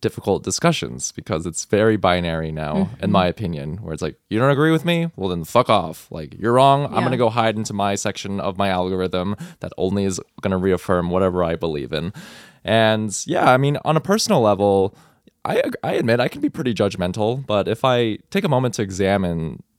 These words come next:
Speaker 1: where that's coming from, it's n-, ninety-nine percent of the time, it's always comes from a place,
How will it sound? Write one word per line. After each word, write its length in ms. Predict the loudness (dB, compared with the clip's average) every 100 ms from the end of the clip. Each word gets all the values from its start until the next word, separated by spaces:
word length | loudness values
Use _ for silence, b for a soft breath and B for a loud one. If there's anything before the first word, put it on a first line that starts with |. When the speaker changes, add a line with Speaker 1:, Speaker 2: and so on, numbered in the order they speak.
| _ _ _
Speaker 1:
where 260 | 0 4 4
that's 180 | 2 -2
coming 260 | -4 -4
from, 220 | -4 -4
it's 120 | -4 -8 -14 _ _ _ _ -6
n-, 140 | -6 0
ninety-nine 480 | 4 4 6 4 2
percent 240 | -2 -2
of 60 | 0
the 60 |
time, 120 | 0
it's 100 | -2
always 380 | -2 0 2 0
comes 240 | -4 -6 -4
from 80 |
a 80 | -6
place, 320 | -2 -4 -4